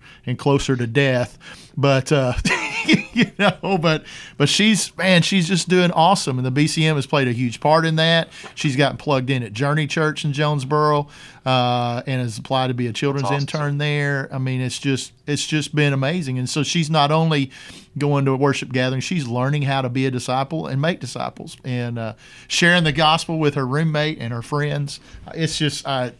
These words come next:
Speaker 1: you know, proud dad moments, you know, when
Speaker 2: That's
Speaker 1: that
Speaker 2: awesome.
Speaker 1: stuff occurs. And, uh, uh, you know, your counterpart, Jerome Stockard, has had a, you know, an impact on her,
Speaker 2: An impact
Speaker 1: you
Speaker 2: on
Speaker 1: know,
Speaker 2: me.
Speaker 1: and some of that as well.
Speaker 2: Yeah.
Speaker 1: And so
Speaker 2: Yeah, and, and sometimes
Speaker 1: Yeah.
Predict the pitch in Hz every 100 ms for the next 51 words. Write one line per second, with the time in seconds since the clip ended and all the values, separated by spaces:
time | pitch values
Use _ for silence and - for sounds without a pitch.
0 | - 151 139 120 151 160 143 147 131 123
1 | 113 120 - - 135 127 120 120 123 117
2 | - 131 123 117 131 127 117 - - -
3 | - - - 120 117 117 113 113 117 113
4 | 113 113 - _ _ - - 123 113 113
5 | 113 127 120 120 - 139 135 127 143 131
6 | 123 127 131 131 123 - 131 127 127 120
7 | 113 123 117 107 - _ 139 123 120 123
8 | 113 127 117 131 120 120 120 117 - 127
9 | 127 120 120 123 113 131 - 123 117 120
10 | 120 113 127 127 107 95 123 113 - 107
11 | - - - 147 151 - 165 156 220 226
12 | 196 160